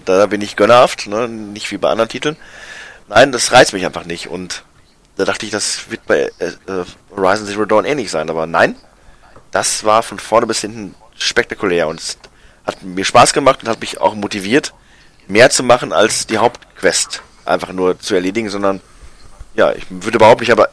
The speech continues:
jede Nebenquest gemacht und habe sogar ein paar von den von mir total verhassten Sammelquests, äh, durchgeführt. Einfach weil ich so eine bestimmte Rüstung am Ende haben wollte. Und ja, also toll.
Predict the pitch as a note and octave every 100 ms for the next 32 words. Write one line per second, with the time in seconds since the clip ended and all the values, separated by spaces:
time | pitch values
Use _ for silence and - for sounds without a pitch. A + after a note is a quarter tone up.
0 | - A#2 G2+ F2+ F#2+ - G2 - G2+ G#2+
1 | G#2 G#2+ - - G2+ F#2+ - G#2+ - A#2+
2 | G2+ - - - - - G#2+ F#2+ - G#2+
3 | A#2 C3 G2 A2+ A#2 A#2 G#2 A#2 - A2
4 | G2+ B2+ G2+ - - F2 G2 - - -
5 | - _ F#2+ F#2+ - _ _ _ - -
6 | G2 F#2+ - F#2+ - - - _ _ F#2
7 | F#2+ G#2 G2+ - - F2+ F2+ F2+ - G#2
8 | G2 F#2 F2+ D2 D#2+ G2 - F2+ B1+ -
9 | _ - - - D2+ D2 D#2 D#2 E2+ E2+
10 | F2 G2 - - - - - - - -
11 | - - - - - F2+ F2+ - - -
12 | - - - G2 D#2 C#2+ F2 F2 E2+ -
13 | A#2+